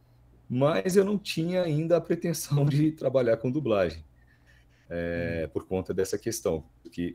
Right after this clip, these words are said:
Speaker 1: qual que era o sonho do meu pai, né? O que que ele queria que eu fosse? Ele queria que eu entrasse pras Forças Armadas. E aí, coincidentemente, quando eu fiz, eu, quando eu fiz a, o, prestei o serviço militar obrigatório, né? Quando eu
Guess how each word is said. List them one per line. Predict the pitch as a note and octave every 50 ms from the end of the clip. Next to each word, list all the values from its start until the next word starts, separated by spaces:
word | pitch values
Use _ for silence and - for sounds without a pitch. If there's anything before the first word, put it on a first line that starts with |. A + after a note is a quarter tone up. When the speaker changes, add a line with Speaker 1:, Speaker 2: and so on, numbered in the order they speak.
| - -
Speaker 1:
qual | G2 G2 -
que | -
era | G2 G2
o | F2
sonho | - - - F2 F2 F2
do | E2 E2+
meu | F2 E2 D2+
pai, | - D2+ D2 D2 D2
né? | C#2+ C2+
O |
que | - -
que | - -
ele | E2+ D#2+
queria | - E2 D2+ D#2+ D2+
que | -
eu | D#2+ D2
fosse? | - - - - D#2
Ele | C#2+
queria | - _ - D#2+ D#2
que | - -
eu | F#2 A2 - _ _
entrasse | F2 E2 - - F2 E2 E2 - -
pras | - F#2+ -
Forças | - - F#2+ - G2+ F#2+
Armadas. | A2+ A2+ G#2+ F#2 E2 D#2 D2 C2+ C#2 - - - _ _ _ _ _ - _ _ _ _ _ _ _ _ _ _ _ - - - - - - _
E | G2+ F#2+ F#2 G2
aí, | G2 F#2+ F#2+ F#2+ F#2 F#2+ G2 G2 G2+ G2+ G2+ G2+ F#2+ F#2 F2+ - - - - - - - _ _ - - _ _
coincidentemente, | - A#2 C3 C#3+ C3+ - - B2 G#2+ G#2 G#2+ - - G#2 F#2+ F#2+ G#2+ A2 - -
quando | - - G2+ F#2+ F#2+ F#2+ F2+ F2+ F2
eu | D#2 F2 E2+ D#2+
fiz, | - - F2+ F2 E2+ E2 - - - - - - _
eu, | D2+ D#2 D#2 D2+ C#2+ C2+ - - - - - _ _ _ _ _ _ _ _ _ _ _ _ _ -
quando | - F#2 F#2+
eu | F#2
fiz | - - F#2 D#2+ D#2+
a, | D#2+ C#2+ - -
o, | D#2+ D#2+ D#2+ D#2+ E2 D2+ - - E2 D2+ - - - _
prestei | F2 E2 D#2 - - G#2
o | F#2+
serviço | - F2+ D#2+ D2+ D2+ E2 D2+ - E2
militar | D#2 D#2 D2+ D2 D#2
obrigatório, | D#2 D#2 D#2 D2+ D2 - G2+ G#2 F#2
né? | E2+ D#2+
Quando | - F#2 F2+
eu | E2 D2